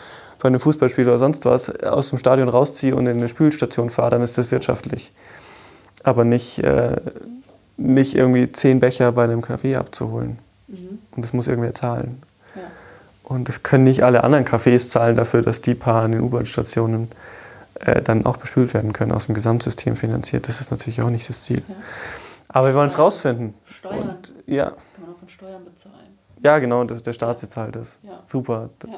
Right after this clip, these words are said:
Speaker 1: Das ist, <laughs>
Speaker 2: <laughs> Wofür zahle ich die
Speaker 1: wir legen die
Speaker 2: denn?
Speaker 1: Kero-, Kerosinsteuer, führen wir ein und dadurch,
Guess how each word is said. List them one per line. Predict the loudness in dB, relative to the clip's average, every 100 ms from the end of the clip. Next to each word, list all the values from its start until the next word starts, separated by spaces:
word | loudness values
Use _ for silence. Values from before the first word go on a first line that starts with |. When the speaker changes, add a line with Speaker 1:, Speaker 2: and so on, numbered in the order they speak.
| -16
Speaker 1:
Das | -12 -8
ist, | -2 -2 0 -2
<laughs> | -6 -8
Speaker 2:
<laughs> | -16 -18
Wofür | -18 -10 -10
zahle | -6 -4 -4
ich | -6
die | 0
Speaker 1:
wir | 2
legen | 4 4
die | 2
Speaker 2:
denn? | 2
Speaker 1:
Kero-, | 0 2
Kerosinsteuer, | 2 4 4 4 2 2 4 6 6 4
führen | 4 4
wir | 4
ein | 4 4 2
und | 2
dadurch, | 2 2 0 -4